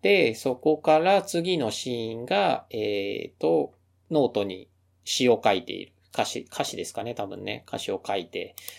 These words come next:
で、次は家ですね。家庭のシーン。ゾロアスター教のお父さん、お父さんというか家族のシーンで、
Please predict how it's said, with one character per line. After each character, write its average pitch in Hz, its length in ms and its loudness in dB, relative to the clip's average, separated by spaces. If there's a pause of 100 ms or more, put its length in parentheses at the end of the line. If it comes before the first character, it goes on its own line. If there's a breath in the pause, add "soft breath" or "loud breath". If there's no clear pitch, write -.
(180 loud breath)
で、 180 100 0
次 180 280 0
は 113 280 6
家 139 440 6
で - 140 -4
す - 140 -12
ね。 123 100 -8
家 - 200 -4 (200)
庭 - 20 -6
の 107 120 -6
シ - 160 -8
ー 90 180 -10
ン。 - 20 -14
ゾ 123 120 -2
ロ 120 120 4
ア 110 60 0
ス - 100 -12
タ 107 220 4
ー 104 60 -4
教 110 260 -4
の 143 240 0
お 117 60 -2
父 107 180 4
さ 98 140 -4
ん、 92 160 -12 (580)
お - 100 -12
父 104 120 -4
さ 98 120 -6
ん 92 40 -8
と 95 60 -4
い 92 40 -4
う - 20 -2
か 95 80 -2
家 120 160 0
族 92 400 -4 (400)
の 117 120 -6
シ - 160 -8
ー 107 180 -6
ン 135 60 -8
で、 196 260 2